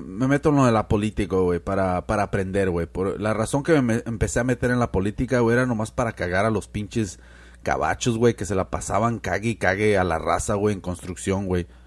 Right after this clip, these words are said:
Y cuando yo me empecé a informar más sobre la política y esto y aquello, dije, "Fuck, man, esta es una pinche mamada." Los tienen, los tienen, ah,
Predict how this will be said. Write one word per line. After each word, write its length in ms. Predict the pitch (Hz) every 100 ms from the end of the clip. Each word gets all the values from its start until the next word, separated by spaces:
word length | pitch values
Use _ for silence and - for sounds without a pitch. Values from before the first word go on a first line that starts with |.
| - - - - -
Y 200 | 104 98
cuando 260 | 107 110
yo 80 | 110
me 80 | 151
empecé 300 | 170 135 160
a 40 |
informar 460 | 156 156 127 110 131
más 400 | 127 139 139 - 98
sobre 520 | 113 113 107 101 95
la 100 | 95
política 720 | 101 95 110 - 117 127 117
y 80 | 113
esto 180 | 110 131
y 60 | 113
aquello, 380 | - 131 147
dije, 200 | 135 - 92
"Fuck, 440 | - - 180 -
man, 180 | 104 120
esta 160 | -
es 100 | 156 185
una 100 | 147
pinche 360 | - 131 127
mamada." 500 | 110 78 95 185 170 - - - -
Los 200 | 104 -
tienen, 400 | 135 165 165 123 - -
los 220 | 117 110
tienen, 420 | - 139 170 160 139
ah, 360 | 117 107 95